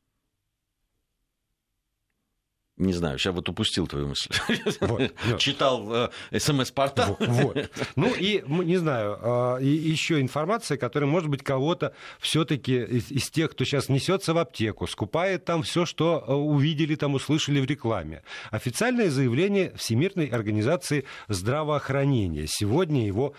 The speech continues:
Speaker 1: Я
Speaker 2: опубликовали.
Speaker 1: бы не всегда ей доверял бы.
Speaker 2: Конечно, нет. Но действующих лекарств от этого самого коронавируса, который вот выявлен, пока нет.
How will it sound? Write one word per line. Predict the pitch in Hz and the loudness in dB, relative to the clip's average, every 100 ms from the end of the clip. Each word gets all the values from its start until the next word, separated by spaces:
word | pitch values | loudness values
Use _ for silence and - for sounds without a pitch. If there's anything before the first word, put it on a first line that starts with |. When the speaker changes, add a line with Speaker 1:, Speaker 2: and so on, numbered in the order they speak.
| - - | -8 -6
Speaker 1:
Я | |
Speaker 2:
опубликовали. | 104 120 123 120 131 135 - | -2 0 0 2 2 2 2
Speaker 1:
бы | |
не | 135 | 2
всегда | - 135 120 127 | 2 0 2 2
ей | 104 78 76 64 | 2 -2 -8 -6
доверял | 78 80 76 69 | -2 0 2 2
бы. | 67 | 0
Speaker 2:
Конечно, | 123 170 190 151 160 156 - | 2 2 0 0 0 0 0
нет. | 117 113 - - - | 2 2 -2 -12 -2
Но | 123 143 185 113 - _ _ _ _ - - - _ | 2 4 2 0 -8 _ _ _ _ -20 -20 -20 _
действующих | 107 120 240 240 - 220 196 - 190 | -2 2 2 0 0 0 2 0 0
лекарств | 185 - 127 104 - - - - _ _ 147 | 0 0 -2 -2 -8 -20 -20 -20 _ _ 0
от | 214 233 | 0 0
этого | 139 180 180 131 | -2 -2 0 -2
самого | - 165 143 | 0 2 2
коронавируса, | - 147 165 143 104 87 - - 131 _ _ _ | 0 0 0 0 0 -4 -8 -12 -14 _ _ _
который | 113 - 131 120 | -4 0 2 2
вот | 110 104 | 2 2
выявлен, | 117 104 98 104 101 _ | 2 2 2 -2 -4 _
пока | 107 - 170 208 214 _ | -6 -4 0 0 -2 _
нет. | 107 131 165 104 - | 2 4 2 0 -10